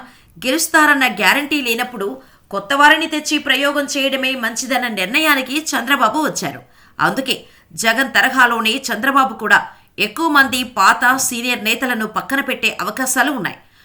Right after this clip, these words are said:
మరి జాబితా విడుదలైన తర్వాత తెలుగు తమ్ముళ్లకు అసలు సంగతి తెలియదు. అప్పటి వరకు అంతే. ఇదిలా ఉంటే వైసీపీలో సంచలనంగా మారిన బాలినేని వ్యవహారం ఒక కొలిక్కి వచ్చింది. వైసీపీ ఇంచార్జీల మార్పు వ్యవహారంలో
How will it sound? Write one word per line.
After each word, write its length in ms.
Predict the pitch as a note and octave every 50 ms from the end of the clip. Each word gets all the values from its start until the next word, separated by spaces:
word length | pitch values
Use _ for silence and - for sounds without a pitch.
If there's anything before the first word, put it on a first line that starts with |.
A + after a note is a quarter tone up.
| _ _ _ -
మరి 200 | B3 D4+ E4 E4
జాబితా 580 | B3 F3 - G3+ F#3 A3 A#3+ D#4 D#4 D#4 D#4 D4+
విడుదలైన 480 | A#3 B3 B3 C4+ C4 C#4 C#4 C#4 B3+
తర్వాత 640 | A#3 - G3+ - F#3+ G#3+ A3+ A3 A3+ G3 F#3+ F3 - - - - - _ _ _ -
తెలుగు 240 | A#3+ A#3+ D4 D4 E4
తమ్ముళ్లకు 680 | - C4+ A#3+ C4 D#4 F4 E4+ D#4 - - F4+ F4+ - -
అసలు 260 | - G3+ G#3+ - D4 D#4
సంగతి 380 | - C#4+ A#3+ G#3+ A3 A3 D#4+
తెలియదు. 360 | D#4 - C4+ D#3 C#3+ C3+ - - _ _ - - _ _ _ _ -
అప్పటి 340 | - D3 D#3+ - - B3+ C4
వరకు 300 | C4+ C#4 C4+ C4+ E4 F4
అంతే. 420 | D#4+ D4 D4 C#4+ E4 D4 - - - _ _ _ _ _ -
ఇదిలా 320 | C#4 C#4 D#4+ D#4+ D4 B3
ఉంటే 480 | G3+ F3+ F#3 F#3 D4+ A#3+ D#3+ - - _ _ _ -
వైసీపీలో 640 | A#3 D4+ F#4 - G#4 F#4 - E4+ E4 D4+ D4+ D4+
సంచలనంగా 680 | D4 - B3 A#3+ C4 - E4 D#4 D#4 D#4 D4+ C#4+ C#4 C4+
మారిన 360 | B3+ B3 B3 B3 A#3+ A#3+ A#3+
బాలినేని 560 | G#3+ F3+ G#3 G3 G#3 C4 C#4+ D4 D4+ C#4 C4+
వ్యవహారం 580 | A3 F#3 G3 G3 A3 C4 B3+ B3 G#3 F#3 F3+ - - - G#3
ఒక 140 | G#3+ A3
కొలిక్కి 420 | G#3+ G#3+ - G3+ A3+ C4 B3+ - D4+
వచ్చింది. 460 | A3+ F3+ E3 - - C#3+ C#3 - _ _ _ _ - - _ _ - G#3
వైసీపీ 400 | A3+ D4 E4 - F#4+ - F#4 F4
ఇంచార్జీల 540 | D#4+ C#4 C4 - E4 D#4+ E4+ - D#4+ D4+ C4+
మార్పు 380 | A#3+ G#3+ G#3 A#3 A#3+ - C4+
వ్యవహారంలో 760 | A#3 G#3+ G#3+ G3 A3 B3+ B3+ B3+ B3+ B3+ A#3 G#3 F#3+ G#3 C4